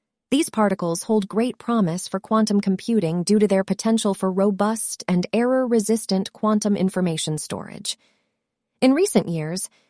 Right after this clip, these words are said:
there has been a surge of interest in exploring and engineering topological states of matter. Researchers have been investigating a wide range of materials,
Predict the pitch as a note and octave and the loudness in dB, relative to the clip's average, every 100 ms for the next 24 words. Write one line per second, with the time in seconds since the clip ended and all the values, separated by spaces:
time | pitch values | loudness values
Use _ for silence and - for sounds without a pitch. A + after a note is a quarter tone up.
0 | _ A#3 A#3+ A3+ A#3+ A3+ - C4+ D#4 C4 | _ 4 4 4 2 0 -4 -4 -2 -2
1 | G#3+ A3+ A3+ - E3 - - G3 G3+ - | 0 2 2 0 -8 -6 -2 -2 0 -4
2 | - A#3+ B3 B3+ B3 G3+ - G#3+ G3+ G3 | -2 0 0 0 0 2 4 4 4 2
3 | G#3 F3 F3 - A#3 A#3+ G#3 G3+ G3+ F#3+ | 2 0 -4 -4 -2 0 0 -2 -2 -4
4 | F#3 - F3+ - F3 F3+ E3+ E3 - - | -4 -4 -6 -6 -4 -2 -2 -6 -12 -20
5 | _ _ _ _ _ G#3+ D4 E4+ A3 G3+ | _ _ _ _ _ 0 2 4 2 2
6 | F#3+ F#3 G#3 G#3 G#3 G3 A3 - G#3+ G3+ | 0 0 2 4 4 4 2 0 0 2
7 | G3+ G3 F#3+ G3 G#3+ A#3+ G#3 G#3 G#3+ G#3 | 2 2 0 -2 0 0 0 2 4 4
8 | F#3+ F3+ - A3+ F#3 E3 F3 F#3+ | 2 -2 -2 -4 -4 -6 -6 -8